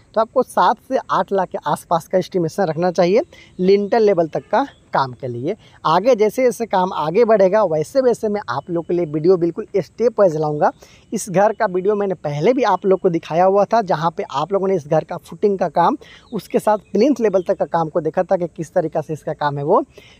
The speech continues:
किया गया था और कितना रुपये का खर्चा आया था। अगर रेगुलर, रेगुलर आप मेरे व्यूअर हो, आपको मेरा वीडियो पसंद आता है तो प्लीज़ वीडियो को लाइक कीजिएगा और साथ में आप चैनल को सब्सक्राइब भी ज़रूर कर लीजिएगा, क्योंकि यहाँ पे आपको डेली बेसिस पे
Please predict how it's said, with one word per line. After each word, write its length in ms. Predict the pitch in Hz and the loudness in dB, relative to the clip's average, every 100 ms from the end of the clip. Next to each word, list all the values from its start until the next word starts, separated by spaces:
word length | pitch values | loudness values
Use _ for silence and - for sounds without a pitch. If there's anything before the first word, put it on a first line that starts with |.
| - | 0
किया 200 | 185 156 | 2 2
गया 200 | 127 123 | 0 -8
था 160 | - 123 | -8 -8
और 160 | - | -8
कितना 280 | 160 165 185 | -8 -4 -2
रुपये 240 | 165 151 151 | -2 -2 -6
का 100 | 156 | -4
खर्चा 360 | 160 143 196 247 _ - | -6 0 0 -2 _ -8
आया 200 | 127 104 | -6 -8
था। 240 | 113 104 - _ _ | -6 -8 -8 _ _
अगर 220 | 190 214 196 | 0 2 2
रेगुलर, 420 | 196 196 254 247 | 2 2 0 2
रेगुलर 320 | 190 190 208 233 | 2 4 4 2
आप 180 | 220 | 0
मेरे 160 | 226 220 | 0 -2
व्यूअर 360 | 156 151 196 214 | -2 -2 2 4
हो, 80 | 214 | 2
आपको 320 | 151 - 175 | 0 -6 -4
मेरा 140 | 175 | -2
वीडियो 220 | 165 156 165 | -2 -2 -6
पसंद 300 | 147 180 196 | -4 0 0
आता 180 | 208 226 | 0 -2
है 60 | |
तो 120 | 214 | -4
प्लीज़ 220 | 214 240 190 | -6 -4 -2
वीडियो 220 | 170 175 | -2 -2
को 120 | 170 | -2
लाइक 220 | 147 160 | 0 0
कीजिएगा 400 | 170 185 165 180 196 - - - - | -2 -4 0 -2 -2 -12 -20 -16 -4
और 180 | 156 156 _ - | -2 -4 _ -6
साथ 320 | 185 214 240 | -2 -2 -2
में 80 | 254 | -4
आप 220 | 170 170 - | -4 -6 -4
चैनल 220 | 180 175 | -2 0
को 120 | 175 165 | 0 -2
सब्सक्राइब 540 | 170 156 - 156 156 | -4 -6 -6 -2 -2
भी 80 | 147 | -2
ज़रूर 320 | 139 151 196 | 0 2 2
कर 100 | 214 | 2
लीजिएगा, 440 | 180 151 147 151 247 - - | -2 -2 0 0 0 -4 -8
क्योंकि 200 | 165 170 | -4 -2
यहाँ 160 | 160 | -2
पे 100 | 156 | -2
आपको 180 | 165 175 | -2 -2
डेली 360 | 139 160 240 240 | 0 0 2 2
बेसिस 300 | 214 180 - | 0 -2 -2
पे 220 | 190 | 2